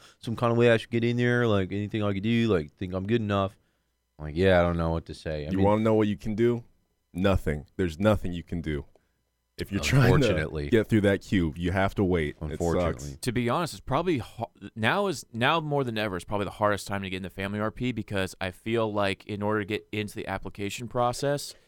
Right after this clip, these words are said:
Speaker 3: you have to do the, the public server first, which doing that's probably difficult in and of itself.
Speaker 2: Mm-hmm.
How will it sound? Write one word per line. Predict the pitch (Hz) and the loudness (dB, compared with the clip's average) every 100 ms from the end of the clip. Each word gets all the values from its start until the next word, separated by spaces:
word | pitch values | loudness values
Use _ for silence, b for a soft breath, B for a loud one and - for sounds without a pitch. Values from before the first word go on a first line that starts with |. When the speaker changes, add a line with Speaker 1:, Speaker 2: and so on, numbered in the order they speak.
| _ - | _ -10
Speaker 3:
you | 107 | -6
have | 98 98 - | -6 -8 -10
to | 113 | -8
do | 101 110 | -4 -4
the, | 104 101 90 85 | -2 -4 -4 -6
the | |
public | - 107 104 | -4 -4 -4
server | - 113 98 | -4 -6 -8
first, | - 107 180 - - _ _ _ _ _ | -4 -2 -2 -4 -10 _ _ _ _ _
which | 120 117 - - | -2 -2 -8 -6
doing | 110 175 131 | -2 0 0
that's | 123 131 | -2 -4
probably | - 104 92 90 | -6 -10 -8 -8
difficult | 85 98 - 95 90 | -6 -6 -6 -10 -8
in | |
and | 95 | -10
of | 85 | -12
itself. | - - 110 80 - - - | -10 -4 -4 -4 -16 -20 -12
Speaker 2:
Mm-hmm. | 80 80 | -10 -10